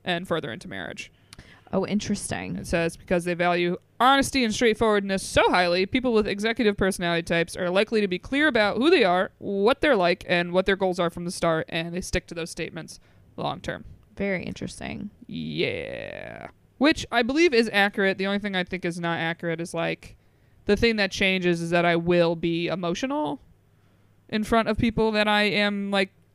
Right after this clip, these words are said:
Speaker 1: very close to or, I guess, intimate with.
Speaker 2: Mm-hmm.
Speaker 1: It takes a while, but, like, suddenly that will, like, crack open.
Speaker 2: Right.
Speaker 1: So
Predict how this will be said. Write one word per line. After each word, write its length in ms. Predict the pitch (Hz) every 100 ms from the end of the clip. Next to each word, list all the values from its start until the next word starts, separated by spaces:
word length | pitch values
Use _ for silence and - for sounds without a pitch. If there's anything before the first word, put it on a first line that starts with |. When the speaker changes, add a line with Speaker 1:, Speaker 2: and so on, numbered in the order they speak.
| 196
Speaker 1:
very 220 | 202 196
close 220 | - 190
to 220 | - 190 180
or, 680 | 180 170 170 165 160 160 160
I 60 |
guess, 160 | 170 165
intimate 340 | 180 202 226
with. 320 | 240 269 - -
Speaker 2:
Mm-hmm. 320 | 226 208 175
Speaker 1:
It 100 | 196 185
takes 200 | 196 185
a 60 |
while, 560 | 165 165 202 202 190 190
but, 280 | 180 196 175 _ -
like, 160 | 170
suddenly 420 | - 196 185 175
that 280 | 170 175 151
will, 360 | 180 180 170 165
like, 260 | 160 - -
crack 280 | - 151 -
open. 340 | - - - - -
Speaker 2:
Right. 520 | 202 185 110 92 90
Speaker 1:
So 420 | - 190 175 165